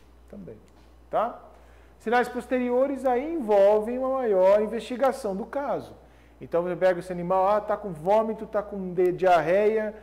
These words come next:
né? Isso evolui com questão de desidratação, leva ao veterinário. Geralmente que faz um exame clínico, vê a questão do linfonodo, você vai ver que vai ocor-, pode ocorrer atrofia, só que isso em casos mais evoluídos.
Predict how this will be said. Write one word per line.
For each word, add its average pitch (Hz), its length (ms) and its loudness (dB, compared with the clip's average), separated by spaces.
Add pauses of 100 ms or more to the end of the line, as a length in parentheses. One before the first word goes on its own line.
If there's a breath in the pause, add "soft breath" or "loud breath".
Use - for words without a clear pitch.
(260 loud breath)
né? 175 480 0
Isso 160 180 -8
evolui 180 340 0
com 185 60 -6
questão 185 220 -8
de 175 60 -12
desidratação, 190 800 -4
leva 220 320 2
ao 214 60 -8
veterinário. 196 760 -4 (880 soft breath)
Geralmente 190 460 0
que - 80 -16
faz 165 260 0
um - 20 -6
exame 165 320 -4
clínico, 277 580 -6
vê 180 240 -2
a 170 40 -4
questão 165 260 -8
do 160 300 -8
linfonodo, 214 720 -2
você - 120 -14
vai 160 120 -6
ver 156 160 -6
que 160 100 -8
vai 151 200 0
ocor-, 147 220 -4
pode 147 240 0
ocorrer 143 300 0
atrofia, 202 420 -4
só 208 120 -10
que 208 80 -12
isso 202 120 -12
em 208 60 -8
casos 196 300 -2
mais 196 240 -4
evoluídos. 185 760 -4